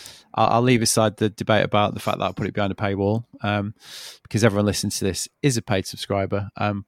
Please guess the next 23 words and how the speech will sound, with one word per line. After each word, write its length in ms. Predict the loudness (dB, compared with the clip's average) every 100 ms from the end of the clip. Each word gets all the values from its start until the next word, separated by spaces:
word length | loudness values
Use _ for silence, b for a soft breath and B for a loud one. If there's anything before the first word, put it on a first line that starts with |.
| 0
but 200 | 2 2 _ _
yeah, 280 | 2 8 8
I, 100 | 8
th-, 140 | 4 2
I 60 | -4
thought 200 | 4 4
the 100 | 6
reaction 320 | 4 4 -2
was 120 | 0
really 160 | 0 0
interesting. 520 | 0 -2 -4 -2 -2 -4 B B
I 40 | 2
think 520 | 6 6 4 -8 -18 _ _ _ _ _ -2
what 300 | 4 4 4
the 80 | 4
question 280 | 4 6
I 40 | 4
wanted 200 | 4 2
to 80 | 2
ask 160 | 2 4
you, 140 | 4
Lauren, 280 | 6 4 2
is 220 | -2 -6